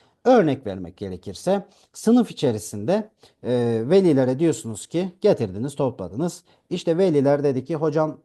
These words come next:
bir yangın durumunda hani çocuklarımızla birlikte nasıl bir yol izleyebiliriz? E, siz de diyorsunuz ki hadi bunu bir simüle edelim. Yani simülasyon haline getirelim. İşte yangın anında şunu şunu yapmamız gerekiyor. İşte yangın tüpünü şöyle alırsak daha iyi olur.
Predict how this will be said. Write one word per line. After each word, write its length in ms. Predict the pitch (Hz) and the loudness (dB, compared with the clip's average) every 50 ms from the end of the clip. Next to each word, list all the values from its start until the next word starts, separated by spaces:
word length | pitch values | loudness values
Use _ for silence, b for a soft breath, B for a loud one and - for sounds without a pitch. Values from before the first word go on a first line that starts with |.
| _ _ _ | _ _ _
bir 340 | - 160 160 170 170 135 - | -8 -4 -2 -2 -2 -2 -4
yangın 460 | 139 139 151 151 156 160 165 170 156 | -4 0 0 0 0 0 -2 -2 -2
durumunda 460 | 143 135 120 110 110 120 127 151 147 139 | -2 -4 -4 -4 -6 -4 -4 -4 -4 -4
hani 240 | 147 139 135 131 - _ _ | -4 -6 -6 -8 -10 _ _
çocuklarımızla 720 | _ - 147 143 139 - 156 147 147 143 131 127 131 117 | _ -6 -6 -6 -2 -2 0 0 2 0 2 2 2 2
birlikte 440 | 123 113 107 117 - - 160 165 160 B B B B B - | 2 0 -2 -4 -4 -2 -2 -2 -2 B B B B B 0
nasıl 300 | 175 185 180 - 156 135 | 0 0 2 2 2 2
bir 120 | 135 127 | 2 2
yol 220 | 113 110 104 101 | 2 2 0 -2
izleyebiliriz? 760 | 101 95 90 98 90 85 - 82 95 127 175 190 185 - - b b b b b b b | -4 -8 -10 -10 -12 -12 -10 -8 -2 0 0 0 -2 -4 -14 b b b b b b b
E, 120 | - 117 | -6 -6
siz 220 | - - 190 185 180 | -4 -4 -4 0 2
de 140 | 190 180 190 | 2 2 4
diyorsunuz 480 | 226 226 220 - 190 151 131 131 - | 2 2 2 0 -2 -2 -2 -2 -4
ki 260 | - 180 208 220 214 - _ _ _ | -2 0 0 0 0 -4 _ _ _
hadi 300 | - 233 240 196 185 156 | 0 0 2 2 2 2
bunu 220 | 156 165 170 180 | 4 2 2 0
bir 60 | 226 | -2
simüle 420 | - - - 208 180 160 127 113 101 | -4 -2 -2 2 2 2 2 2 0
edelim. 300 | 92 87 95 82 - - _ _ _ _ - | -2 -6 -12 -14 -16 -20 _ _ _ _ -10
Yani 240 | 156 143 117 131 156 | -6 -4 -2 -2 -2
simülasyon 460 | - 160 135 120 110 101 - - 92 | 0 0 0 0 0 -2 -4 -6 -10
haline 240 | 95 92 87 85 87 | -10 -10 -10 -12 -14
getirelim. 440 | 82 87 - - 82 - - 78 - _ _ _ _ _ _ _ _ _ _ _ | -14 -16 -16 -16 -18 -18 -18 -20 -20 _ _ _ _ _ _ _ _ _ _ _
İşte 240 | - 202 - - 127 | -4 -4 -2 -2 -2
yangın 380 | 127 220 247 240 214 190 175 160 | 2 4 6 6 6 6 6 6
anında 540 | 139 123 107 101 104 101 113 170 214 214 - _ _ | 4 4 2 0 -2 -2 -2 -2 -4 -4 -8 _ _
şunu 280 | - - - 233 202 143 | -8 -2 2 2 2 2
şunu 240 | - 135 107 90 - - | 0 -2 -4 -4 -6 -8
yapmamız 520 | - 107 110 - - 92 87 87 87 87 - | -6 -6 -6 -6 -6 -10 -10 -10 -10 -12 -14
gerekiyor. 400 | - 87 87 - _ - - - | -14 -16 -16 -10 _ -4 -4 -4
İşte 220 | 160 - - 190 | -4 -4 -2 -2
yangın 400 | 160 170 190 196 202 202 196 180 | 2 4 4 4 4 4 2 2
tüpünü 440 | - - 160 - 156 139 156 - 160 B B B B B | 0 -2 -6 -2 0 0 0 0 -2 B B B B B
şöyle 300 | - - 208 196 190 180 | -6 2 4 4 4 6
alırsak 560 | 165 160 156 156 151 - - 143 139 - - | 4 4 4 4 2 2 0 -2 -2 -2 -4
daha 220 | - 135 143 147 120 | -4 0 0 0 0
iyi 160 | 113 110 95 | 0 -4 -6
olur. 280 | 82 85 101 127 - | -8 -10 -12 -12 -14